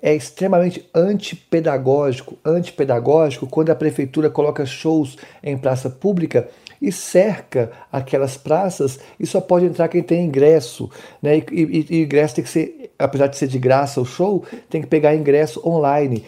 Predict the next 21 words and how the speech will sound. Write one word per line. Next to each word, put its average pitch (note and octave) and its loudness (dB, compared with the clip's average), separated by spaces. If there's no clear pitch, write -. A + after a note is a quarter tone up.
Com E3+ -2
isso F3+ 0
exclui G3 -2
a F3 4
população D3+ 0
mais C3 -2
pobre, D#3 2
a C3+ -2
população C3+ -2
em C#3 -8
situação C3+ 0
de B2 -2
rua, D#3+ 2
a - -2
população C#3+ -4
que C#3+ -6
não C#3 -8
tem C3+ 2
acesso C3 -4
à C#3 -2
internet. C3+ 0